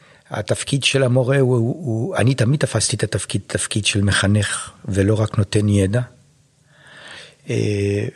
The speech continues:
ו-, ומחנך זה משהו מורכב, ו-, ו-, ומלא דבר, מלא רבדים.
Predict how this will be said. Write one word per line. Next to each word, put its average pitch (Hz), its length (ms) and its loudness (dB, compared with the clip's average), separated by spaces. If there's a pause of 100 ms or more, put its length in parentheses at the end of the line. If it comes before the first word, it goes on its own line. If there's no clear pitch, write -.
(100)
ו-, 120 100 -6
ומחנך 107 680 2
זה 123 100 2
משהו 117 320 2
מורכב, 104 460 0 (640)
ו-, 104 300 -2
ו-, 95 180 -2
ומלא 101 480 2
דבר, 107 280 0
מלא 104 320 0
רבדים. 113 540 2